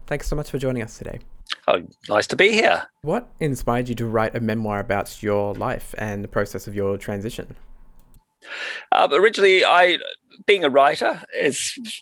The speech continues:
Speaker 2: something that's always in the back of my mind, that I was going to write my story one day. And I assumed it would be almost, you know, on my deathbed when I was, <laughs> when I was, you know, after winning the Nobel Prize and, you know, moving on to that, they might
Speaker 1: Mm.
Speaker 2: say, "Yeah, write your memoir." But actually, um,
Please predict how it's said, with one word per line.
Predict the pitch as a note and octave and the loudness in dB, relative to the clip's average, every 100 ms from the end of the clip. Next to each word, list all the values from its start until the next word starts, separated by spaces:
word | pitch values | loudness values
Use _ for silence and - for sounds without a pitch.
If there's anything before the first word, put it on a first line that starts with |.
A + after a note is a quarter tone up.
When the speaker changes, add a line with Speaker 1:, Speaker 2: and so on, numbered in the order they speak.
| _ | _
Speaker 2:
something | - D3 C#3 | 0 2 2
that's | C3 A2+ | 2 4
always | C#3+ B2+ | 6 4
in | A#2 | 4
the | |
back | A2 A2+ | 2 2
of | A2 | 0
my | |
mind, | G#2+ A2+ B2+ C3+ | 2 2 2 2
that | A#2+ | 4
I | |
was | G#2 G2+ | 4 4
going | A2 A2 | 2 2
to | - | 0
write | A2 - | 0 0
my | A2 | -4
story | - A#2 A#2 | 0 2 4
one | A#2 | 4
day. | A2 B2 D#3 - - | 2 2 0 -4 -2
And | A#2 A2+ G#2 - - | 0 0 -4 -6 0
I | A#2+ A#2 A2+ - | 4 4 2 0
assumed | B2+ - - F3 E3+ | -2 0 4 6 4
it | C#3+ | 2
would | D3 A2+ | 0 2
be | C3+ C3 B2 A#2 A#2 - - - | 4 4 4 0 -2 -8 -8 -2
almost, | B2+ A#2+ - C3 | 2 4 2 2
you | |
know, | A2+ | 2
on | A2+ | 2
my | G#2+ | 2
deathbed | G#2 B2+ - C3+ C#3 - - - | 2 2 2 2 2 -2 -14 -4
when | C3+ | 0
I | B2+ | 2
was, | B2+ - - - - - | 2 -2 -4 -6 -6 -6
<laughs> | - | -4
when | B2 | 2
I | A2+ | 2
was, | G#2+ - - - - | 2 -2 -14 -18 -2
you | C#3+ | 2
know, | B2+ - | 2 4
after | D3 - | 2 2
winning | B2+ B2+ | 2 4
the | A#2+ | 4
Nobel | B2 B2 A#2+ | 4 6 4
Prize | A#2+ B2 A#2 A#2 A2+ A2 | 6 6 6 6 4 -2
and, | A2 A2 G#2+ - | -8 -8 -8 -10
you | G2+ | -4
know, | G2 | -4
moving | G#2+ A2+ G#2+ G#2 | 0 2 2 2
on | G#2 G#2+ | 0 0
to | G#2+ | 2
that, | A2 - - | 4 2 0
they | A#2 | 2
might | A2+ A#2+ | 4 4
Speaker 1:
Mm. | A2 | 4
Speaker 2:
say, | A#2 A2+ | 4 4
"Yeah, | A2 C#3 B2+ | 2 2 2
write | C#3+ | 2
your | C#3+ | 4
memoir." | C#3+ C3+ A2 | 2 4 2
But | G#2+ D3 | 4 2
actually, | - C#3 B2+ | 2 2 4
um, | A#2 A#2 | 4 4